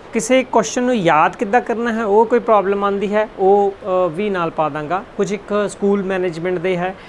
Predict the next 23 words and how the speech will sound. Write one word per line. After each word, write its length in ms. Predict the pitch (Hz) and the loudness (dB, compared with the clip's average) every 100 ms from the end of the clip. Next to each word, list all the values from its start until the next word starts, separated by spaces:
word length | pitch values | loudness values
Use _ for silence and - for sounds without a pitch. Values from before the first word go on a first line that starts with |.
| - - 180 170 | -20 -4 2 2
ਅ, 40 | |
ਜਿਹੜੇ 320 | 165 175 185 185 - | 2 0 0 -2 -2
fourth 200 | 196 208 - - | 0 0 -4 -8
sem 220 | 175 165 | -6 -4
ਦੇ 120 | 165 | -4
ਹੈ, 160 | 165 196 - - 202 | -6 -10 -14 -8 -6
ਇਹ 60 | |
second 380 | 196 185 180 190 | -2 -2 0 -4
sem 240 | 185 175 | -2 -4
ਦੇ 80 | 175 | -2
ਹੈ। 60 | 190 | -4
Second 420 | 190 208 202 226 | -2 -2 0 -4
sem 280 | 220 202 190 | -2 -4 -2
ਦੇ 100 | 190 | -2
ਵੀ 80 | 190 | 0
ਜੇ 160 | 202 | -2
ਅੰਡਰਸਟੈਂਡਿੰਗ 640 | 180 175 185 196 185 185 | -2 -2 -2 -4 -4 -4
ਤੋਂ 120 | 180 185 | -4 -4
technology 560 | 180 175 170 175 170 | -4 -2 -2 -2 -2
or 80 | 196 | -2
assessment 460 | 180 175 - 185 180 | -2 -6 -4 -6 -6
'ਚੋਂ 120 | 180 | -4
ਜਿਹੜਾ 220 | 185 202 | -2 -2